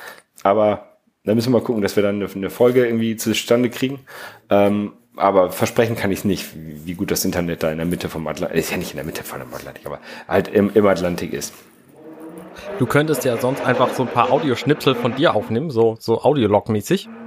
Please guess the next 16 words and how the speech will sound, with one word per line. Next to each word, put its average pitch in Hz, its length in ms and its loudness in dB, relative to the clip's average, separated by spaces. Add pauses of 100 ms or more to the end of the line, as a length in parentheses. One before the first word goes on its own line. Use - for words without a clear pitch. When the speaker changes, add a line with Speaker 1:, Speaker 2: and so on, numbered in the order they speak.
Speaker 1:
Ja. 95 180 4
Speaker 2:
Und, 123 420 0
ähm, 113 480 2
die 123 480 2
dann 120 260 4
einfach, 113 320 2
wenn 117 80 4
du 117 80 2
Internet 127 380 2
hast, - 240 -4
schicken. - 300 -6 (200)
Speaker 1:
Ja, 98 180 4
das - 180 -6
kann 92 140 0
ich 76 80 -10
machen. 78 240 -10